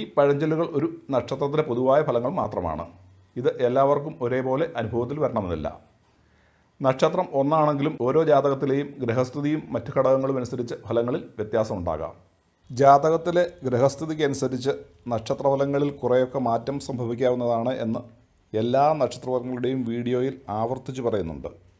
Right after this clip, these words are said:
ഇതൊന്നും പ്രിയ പ്രേക്ഷകർ കേൾക്കുന്നില്ലേ? മറ്റു ചിലരുണ്ട്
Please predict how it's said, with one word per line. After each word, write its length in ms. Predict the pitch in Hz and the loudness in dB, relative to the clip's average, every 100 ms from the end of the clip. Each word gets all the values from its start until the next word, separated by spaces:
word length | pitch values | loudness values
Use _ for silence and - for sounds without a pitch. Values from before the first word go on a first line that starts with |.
| _ _ _ _ _ - | _ _ _ _ _ -6
ഇതൊന്നും 320 | 135 151 165 165 - _ _ _ - | 0 2 0 -6 -16 _ _ _ -4
പ്രിയ 140 | 143 165 - | -2 -2 0
പ്രേക്ഷകർ 440 | 127 127 143 143 - - - | 0 2 0 -2 -4 -12 -2
കേൾക്കുന്നില്ലേ? 580 | 127 123 135 104 78 - - _ _ _ _ _ _ _ _ _ _ _ 139 | 0 2 0 0 -2 -8 -16 _ _ _ _ _ _ _ _ _ _ _ -2
മറ്റു 160 | 139 185 | 0 0
ചിലരുണ്ട് 400 | 170 151 147 | 0 0 -2